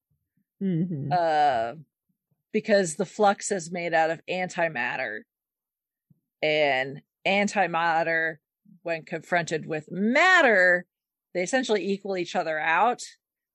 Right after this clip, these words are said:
Speaker 2: So, and the, uh, Sontarans, under the suggestion of the Grand Serpent,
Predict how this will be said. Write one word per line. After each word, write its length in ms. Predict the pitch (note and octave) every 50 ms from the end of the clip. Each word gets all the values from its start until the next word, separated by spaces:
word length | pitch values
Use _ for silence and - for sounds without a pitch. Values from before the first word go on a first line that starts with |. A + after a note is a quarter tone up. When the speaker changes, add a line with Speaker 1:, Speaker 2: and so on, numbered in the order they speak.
| _ _
Speaker 2:
So, 800 | - - - F3 C#3 C3 B2+ B2 B2 B2 A#2+ A#2+ A#2 A#2+ D3+ - _ _ _ _ _ _ _ _ _ _ _ _ _ -
and 380 | D#3+ D#3+ D#3 D3 C#3+ C#3+ C#3+ - _ -
the, 580 | E3+ D#3 C#3+ C#3+ D3 D3 D3 C3+ C#3 D3+ D3 _ _ _ _ _ _ _ _ _ -
uh, 580 | D3+ D3 C#3+ C#3+ C3+ A#2+ A#2+ A#2+ A#2+ G#2+ G2+ - _ _ _ _ _ _ _ _ _ _ _ -
Sontarans, 1300 | - - G#3 E3+ E3 - - - C#4 D4+ C#4 A#3 G#3+ G#3 G#3 G3+ G3 G3 G3+ G3+ - - - - - - _ _ _ _ _ _ _ _ _ _ _ _ -
under 320 | - D#4+ F#4 F4+ F4+ D#4
the 140 | C4+ A3+ C#4+ C4+
suggestion 800 | - B3+ A3+ G3+ - A3 G3+ G3 G#3+ - - - - F#3 E3+ D#3+
of 260 | E2+ B2 D3+ D#3 C3+
the 80 | - D#3+
Grand 360 | - C#3 C#3 C3+ B2 A#2+ A#2+
Serpent, 560 | - - C#3 C3 B2+ - C3+ C3 B2 A#2 -